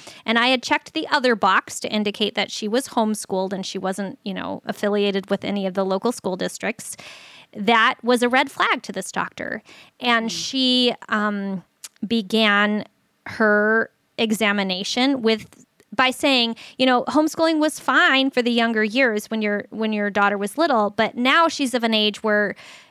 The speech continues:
Speaker 1: she really needs to be among her peers. You're kind of doing her a disservice. You're going to create a lot of emotional baggage for her." And she's saying all this in front of my daughter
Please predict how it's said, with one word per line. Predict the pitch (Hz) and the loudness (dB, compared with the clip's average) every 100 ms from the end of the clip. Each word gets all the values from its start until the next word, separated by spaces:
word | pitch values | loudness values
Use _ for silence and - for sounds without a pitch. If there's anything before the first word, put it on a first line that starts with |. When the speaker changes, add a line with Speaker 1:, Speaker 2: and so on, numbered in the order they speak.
| _ - | _ -10
Speaker 1:
she | - 294 | -4 0
really | 294 330 285 | 2 2 4
needs | 262 262 233 208 - | 4 4 2 -2 -6
to | 240 | -4
be | 196 226 208 | 0 0 2
among | 220 214 202 208 | 2 2 2 0
her | 190 202 | -2 -4
peers. | - 220 202 196 202 - | -4 0 2 2 -2 -2
You're | 214 | -4
kind | - 277 285 277 | -2 0 2 2
of | 233 | -2
doing | 196 214 202 190 | 0 0 0 -2
her | 190 | -2
a | 185 | -2
disservice. | 190 190 - 196 190 190 - | -2 -6 -2 -2 0 -2 -2
You're | 208 214 | -6 -4
going | 226 269 262 254 | -2 0 0 -2
to | 220 | -8
create | - 220 208 202 - | -8 -4 -2 -2 -2
a | 208 | -4
lot | 226 247 247 247 240 220 | 0 4 6 4 2 0
of | 202 | 0
emotional | 196 190 190 - 196 190 185 - - - - | 0 0 -2 -4 -2 0 -2 -6 -20 -14 0
baggage | 254 254 254 240 226 - | 4 4 4 2 2 -2
for | 233 | -4
her." | 208 214 208 208 - - | 0 2 4 2 0 -8
And | - 294 | -2 -2
she's | - 359 | 0 -2
saying | - 571 415 | 2 2 4
all | 247 214 | 4 4
this | 202 214 - | 2 0 -2
in | 226 | -2
front | 294 339 | 2 2
of | 233 | 2
my | 202 | 0
daughter | 190 175 175 233 | 0 0 2 2